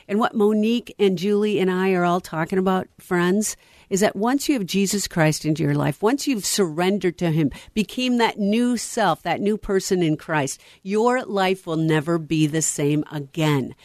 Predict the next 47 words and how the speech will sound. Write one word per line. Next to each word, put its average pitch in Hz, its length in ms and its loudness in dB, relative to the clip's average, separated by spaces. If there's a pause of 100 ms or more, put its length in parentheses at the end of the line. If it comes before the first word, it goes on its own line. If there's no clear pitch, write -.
(140)
You 214 80 -2
start 262 280 2
to 233 80 -4
look 208 260 2
at 254 180 -2
things 170 240 2
through 175 140 -6
the 165 80 0
lens 170 320 2
of 139 100 -10
Christ. 156 320 0 (200)
You 226 60 -2
start 262 240 2
to 226 100 0
look 247 280 2
at 233 180 0
people 190 340 0
with 170 160 2
the 156 100 -4
love 170 320 0
that 160 220 -2
Jesus 196 480 0
has - 300 -6
for - 120 -12
them. 95 240 -16 (400)
And 208 160 0
we're 233 200 0 (100)
all 240 320 2
one 170 260 -2
race, 131 400 -4 (140)
all 247 180 2
one 240 240 -2
race 208 300 2
together 170 400 0
as 151 240 -2
Christians. - 580 -2 (260)
And 175 160 0 (120)
our 196 240 2
job 175 440 -2 (140)
is 160 460 0 (300)
to 175 100 -6
be 170 100 0
brothers 156 640 0
and 151 120 0
sisters 143 460 -4
in 147 160 -4
Christ. - 460 -4